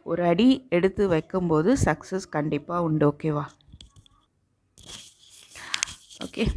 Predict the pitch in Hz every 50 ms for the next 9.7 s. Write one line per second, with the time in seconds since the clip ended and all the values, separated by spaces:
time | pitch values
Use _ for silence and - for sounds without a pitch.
0 | - - - - - - - - - - - - _ _ _ _ _ _ _ _
1 | _ _ - - _ _ - _ _ _ - - - - - - - - 247 240
2 | 226 220 214 208 208 247 254 220 214 214 - 247 214 185 - - 226 220 214 196
3 | 151 143 143 - 170 160 151 147 143 151 165 165 160 160 - - _ - 175 175
4 | 175 180 180 170 160 180 175 170 170 180 185 180 175 170 165 165 175 170 160 160
5 | 170 175 175 170 160 165 165 - - 165 160 151 147 151 - - _ _ _ _
6 | _ _ _ _ _ _ _ _ - - - - _ - - - - _ - -
7 | - - - - - _ _ _ _ _ - - - _ _ _ _ _ _ _
8 | _ - - _ _ _ _ - 226 240 254 262 262 262 247 220 214 - 214 220
9 | 226 226 220 208 190 185 190 - 196 196 196 202 208 208